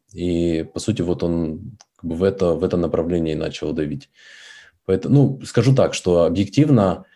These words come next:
в какой-то момент, э, были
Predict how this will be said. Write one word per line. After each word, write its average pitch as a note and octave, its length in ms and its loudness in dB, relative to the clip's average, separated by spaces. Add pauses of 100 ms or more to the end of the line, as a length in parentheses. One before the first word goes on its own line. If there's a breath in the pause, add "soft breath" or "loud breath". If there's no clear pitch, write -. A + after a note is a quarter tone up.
(160 soft breath)
в - 80 -20
какой-то A2+ 420 2
момент, A2+ 680 4
э, F2 760 0 (1040)
были F2+ 680 4